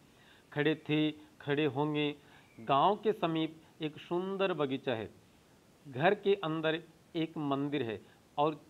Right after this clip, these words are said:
चोर चौराहे तक पैदल गया। यहाँ पर मूल शब्द क्या होता है?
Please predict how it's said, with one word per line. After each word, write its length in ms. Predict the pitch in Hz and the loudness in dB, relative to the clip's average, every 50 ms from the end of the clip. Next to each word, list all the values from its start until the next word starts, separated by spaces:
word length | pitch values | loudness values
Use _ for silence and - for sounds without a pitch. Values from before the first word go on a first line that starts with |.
| - | -2
चोर 320 | - 160 156 165 170 175 175 - - - - - - - | 2 2 4 4 2 0 -2 -6 -10 -18 -20 -20 -8 -2
चौराहे 500 | - 156 160 170 180 202 214 196 180 175 | 0 0 2 2 2 2 2 2 0 -2
तक 260 | 175 - 151 131 - 160 - - - - _ - | -2 -4 -6 -6 -6 -12 -14 -14 -20 -16 _ 0
पैदल 280 | 147 139 135 147 139 | 0 0 2 2 -2
गया। 260 | 135 117 123 113 101 - - - - - | -2 -2 -2 -4 -4 -6 -8 -18 -12 -6
यहाँ 140 | 160 165 170 | -2 -2 -2
पर 140 | 175 196 180 | -2 -2 -4
मूल 340 | 170 160 160 170 180 175 | -2 -2 0 0 0 -2
शब्द 260 | 170 175 175 170 160 170 | -2 -6 -6 -6 -6 -6
क्या 160 | 160 180 165 | -2 0 0
होता 280 | 147 147 147 - 156 | 0 0 0 0 0
है? 120 | 147 165 | 2 0